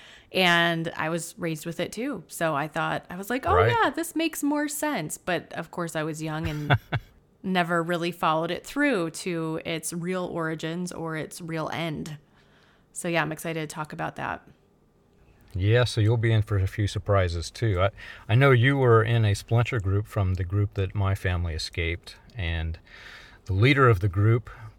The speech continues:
Speaker 2: brought this as though it were one of his own divine hidden mysteries that he revealed to the public. And, um, you know, I, I had no idea. Like I say, I fell for this hook, line, and sinker,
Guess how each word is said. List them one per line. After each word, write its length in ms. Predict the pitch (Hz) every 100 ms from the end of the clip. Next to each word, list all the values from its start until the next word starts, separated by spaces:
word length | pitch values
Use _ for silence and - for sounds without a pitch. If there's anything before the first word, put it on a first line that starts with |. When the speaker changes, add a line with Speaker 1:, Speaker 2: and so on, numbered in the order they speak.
| - -
Speaker 2:
brought 340 | 110 120 127
this 300 | - 117 107
as 200 | 110 92
though 260 | 85 104 107
it 140 | 107
were 260 | 110 104 95
one 240 | 95 101
of 120 | 110 101
his 280 | 98 95 -
own 480 | 117 120 127 123 113 107
divine 720 | 95 85 90 110 117 117 113 -
hidden 420 | - 120 117 117
mysteries 560 | 110 120 - 101 87 78
that 140 | 82
he 160 | 82 104
revealed 680 | 98 92 87 104 123 127 104
to 140 | -
the 80 | 98
public. 440 | - 123 98 85 - - - - - - - - -
And, 460 | 92 95 92 90 90
um, 440 | 82 78 76 71 - - _ -
you 100 | -
know, 140 | 92 80
I, 240 | 78 95 -
I 140 | - 90
had 220 | 85 87
no 120 | 90
idea. 380 | 82 82 117 123
Like 160 | 110 123
I 40 |
say, 220 | 110 170 120
I 40 |
fell 220 | - 135
for 140 | - 120
this 160 | 104
hook, 180 | 120 120
line, 220 | 110 92
and 120 | 82
sinker, 480 | 87 160 165 92 73